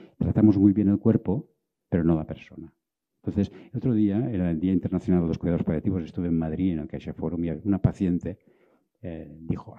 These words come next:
"He, he descubierto que hay dos tipos de pa-, de médicos. Los médicos de las enfermedades, que miran el ordenador, los análisis, las radiografías, y los médicos de personas, que me miran a mí y me preguntan, '¿Cómo estás?'". Estos son los de paliativos.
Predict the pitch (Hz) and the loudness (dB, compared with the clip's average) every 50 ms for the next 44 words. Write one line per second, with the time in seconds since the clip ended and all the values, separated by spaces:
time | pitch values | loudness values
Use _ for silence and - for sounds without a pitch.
0 | - - - 120 - - 127 131 131 110 107 - - 110 120 123 - 131 - 127 | -20 -14 -12 -12 -6 -4 -4 0 2 2 2 2 2 2 2 0 -2 -2 -4 -2
1 | 110 110 95 - - 113 - 110 90 90 90 - 92 80 - 98 98 85 82 78 | 0 -2 -2 2 0 2 2 2 2 2 0 -2 -2 -4 -2 -2 0 0 0 0
2 | 76 78 - - 71 - _ _ _ _ _ _ _ _ _ - - - _ _ | -2 -4 -6 -10 -16 -20 _ _ _ _ _ _ _ _ _ -20 -20 -20 _ _
3 | _ _ _ - 104 92 92 101 113 120 127 - 120 101 95 107 101 87 98 90 | _ _ _ -4 -2 2 4 6 6 6 6 6 4 4 4 2 0 0 -2 -2
4 | - 110 98 90 101 107 117 107 85 82 120 143 - _ _ _ _ _ _ _ | -2 0 2 2 2 2 0 -2 -4 -4 -6 -8 -12 _ _ _ _ _ _ _
5 | - 80 90 92 90 87 87 87 87 82 80 87 82 80 80 90 95 92 87 87 | -2 -2 -2 0 0 -2 -2 -2 -2 -4 -4 -4 -4 -2 0 0 0 0 0 -2
6 | 78 80 87 85 90 - - 95 82 80 85 80 85 78 78 - 101 95 82 - | -2 -2 -4 -4 -2 -4 -4 -4 -4 -4 -4 -4 -4 -6 -4 -2 -2 -2 -2 -4
7 | 117 - _ _ _ _ _ _ _ - 92 87 87 90 90 90 - 85 76 82 | -8 -12 _ _ _ _ _ _ _ -4 -2 0 0 0 0 0 -2 -4 -4 -4
8 | - 87 80 - - 90 80 69 69 - - - _ _ _ _ - 85 85 82 | -4 -4 -6 -6 -6 -6 -6 -6 -8 -10 -14 -20 _ _ _ _ -4 -4 -2 -2
9 | 82 80 85 78 78 80 82 82 78 78 85 80 - 85 78 78 80 73 - 82 | -4 -4 -6 -6 -6 -6 -4 -4 -2 -4 -4 -6 -6 -8 -8 -8 -8 -8 -8 -8
10 | 80 82 - _ _ _ _ _ _ _ _ _ - 78 76 76 - - - - | -10 -10 -12 _ _ _ _ _ _ _ _ _ -12 -10 -10 -10 -12 -14 -18 -20
11 | - - - _ _ _ _ _ _ _ - - - - - - - - 73 76 | -20 -20 -20 _ _ _ _ _ _ _ -4 -4 -4 -4 -10 -14 -12 -8 -6 -6
12 | 67 67 - - 69 73 73 71 - 73 71 - - - | -6 -8 -10 -12 -14 -14 -14 -16 -16 -18 -20 -20 -20 -20